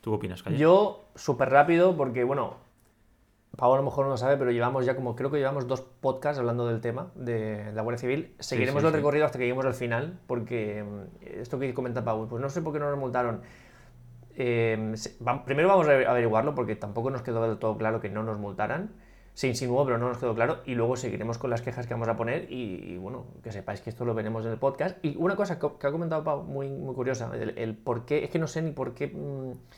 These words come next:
Speaker 2: em, se, se ve los drones como algo tan peligroso. Justo este fin de semana,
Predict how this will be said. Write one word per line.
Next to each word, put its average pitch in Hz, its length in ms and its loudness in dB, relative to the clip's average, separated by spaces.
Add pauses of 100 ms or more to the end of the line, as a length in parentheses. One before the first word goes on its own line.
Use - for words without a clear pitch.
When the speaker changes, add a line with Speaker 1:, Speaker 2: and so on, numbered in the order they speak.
(440)
Speaker 2:
em, 110 880 -4 (360)
se, - 320 -6
se - 160 -6
ve 120 80 2
los 131 120 0
drones 139 180 0
como 123 160 -2
algo 123 160 2
tan 117 140 -2
peligroso. 120 480 0 (600)
Justo 165 300 0
este 180 140 2
fin 175 160 -4
de 147 60 2
semana, 139 420 -2